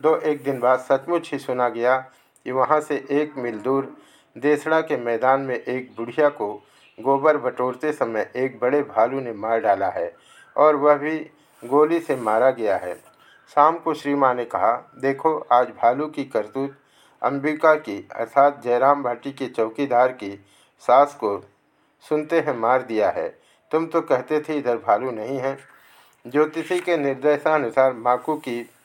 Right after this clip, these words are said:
बला टालने के लिए प्राय सात दिन तक यथाविधि शांति स्वस्थ-, स्वस्थयन हो जाने पर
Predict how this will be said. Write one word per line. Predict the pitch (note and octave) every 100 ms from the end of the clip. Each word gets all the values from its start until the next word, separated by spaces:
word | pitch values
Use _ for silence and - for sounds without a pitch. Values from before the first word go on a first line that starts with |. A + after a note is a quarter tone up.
| G#2
बला | B2 C#3
टालने | C#3+ C#3+ A#2+ B2 D3
के | D3 C#3+
लिए | B2 A2 B2 B2 _ _ _
प्राय | - C#3 D3
सात | C#3+ C3 C#3
दिन | C#3+ B2 C3+ C#3
तक | C#3+ C#3
यथाविधि | A#2+ A2+ C3 B2 A#2 A2+
शांति | A2 A2+ B2+ C3 C3
स्वस्थ-, | - _ G#2+ A2+ - _ _ _ _ _
स्वस्थयन | - C3+ C3+ B2+ C#3+
हो | C#3 A2+
जाने | A2+ G#2+ C3
पर | C#3+ A2+ G2+